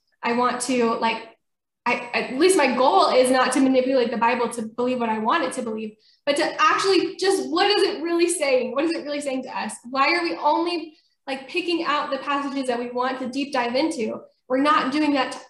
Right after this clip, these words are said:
all of them across the board. And there's some really solid arguments on both sides of that aisle that would say women should or shouldn't be in leadership. And I think until there's really clear,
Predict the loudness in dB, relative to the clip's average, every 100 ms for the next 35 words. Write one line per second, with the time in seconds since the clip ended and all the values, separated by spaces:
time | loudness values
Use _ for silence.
0 | 2 4 4 2 -2 -4 -2 -4 -4 -10
1 | -10 -10 -12 _ _ _ _ -6 -4 -4
2 | -4 -2 -2 -6 -12 _ _ -12 -6 -2
3 | 0 2 2 0 0 4 4 4 4 4
4 | 4 0 0 2 2 0 -2 0 0 0
5 | 0 0 0 -2 -6 -8 -4 -2 -2 -2
6 | -2 0 -2 -4 -12 _ _ -4 -2 -2
7 | -4 -2 2 2 0 -4 -12 -6 -2 0
8 | 0 -2 -2 -4 -4 -4 -4 -2 -4 -4
9 | -6 -6 -8 -6 -6 -6 -10 _ _ _
10 | _ -4 0 2 2 0 -4 0 2 2
11 | 2 0 0 0 2 2 2 0